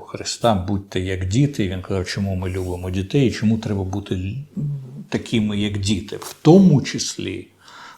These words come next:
вважає він, і тому, що діти не творять концепції, вони просто живуть, вони сприймають феноменологічно і, м, вони дуже щирі, вони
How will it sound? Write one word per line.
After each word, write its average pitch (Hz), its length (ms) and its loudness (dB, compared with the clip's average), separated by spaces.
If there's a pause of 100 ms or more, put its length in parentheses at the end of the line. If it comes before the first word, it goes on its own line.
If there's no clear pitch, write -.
вважає 101 480 2
він, 110 280 2
і - 80 0
тому, 123 380 2
що 110 520 0 (640)
діти 113 420 4
не 107 120 6
творять 107 420 2
концепції, 101 840 -2
вони 98 240 -2
просто 98 400 -4
живуть, 95 460 -2
вони 98 180 -2
сприймають 104 640 2
феноменологічно 104 1400 2
і, 113 300 2
м, 107 600 0
вони 110 180 0
дуже 98 240 0
щирі, 95 580 -2
вони 95 320 -8